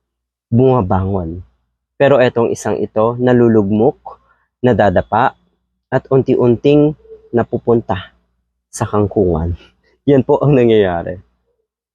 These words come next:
Okay. Duterte Party down to fifteen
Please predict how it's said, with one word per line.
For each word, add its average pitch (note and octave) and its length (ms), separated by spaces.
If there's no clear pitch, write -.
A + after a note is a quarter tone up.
Okay. A2+ 400
Duterte E3 640
Party B2 400
down G#2+ 640
to C3+ 80
fifteen - 640